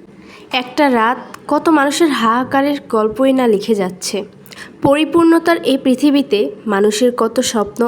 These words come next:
অমীমাংসিত রয়ে যায়। রাত ছাড়া এ খবর কি আর কেউ জানে? তন্মধ্যে বাহার ভাইয়ের ঘরের দরজায় ঠকঠক শব্দ হলো। ধ্যান ভাঙে মানুষটার।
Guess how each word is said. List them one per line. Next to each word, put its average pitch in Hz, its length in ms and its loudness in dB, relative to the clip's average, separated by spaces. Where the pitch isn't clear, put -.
অমীমাংসিত 269 840 0
রয়ে 214 440 2
যায়। 185 220 -6
রাত 202 260 -2
ছাড়া 247 340 0
এ - 160 0
খবর 277 300 -2
কি 277 160 -2
আর 285 100 0
কেউ 262 160 2
জানে? 214 420 0
তন্মধ্যে 294 720 2
বাহার 220 320 0
ভাইয়ের 285 340 2
ঘরের 233 360 0
দরজায় 214 480 0
ঠকঠক 220 460 -4
শব্দ 185 340 -4
হলো। 180 340 -2
ধ্যান 226 380 2
ভাঙে 233 280 2
মানুষটার। 190 560 -2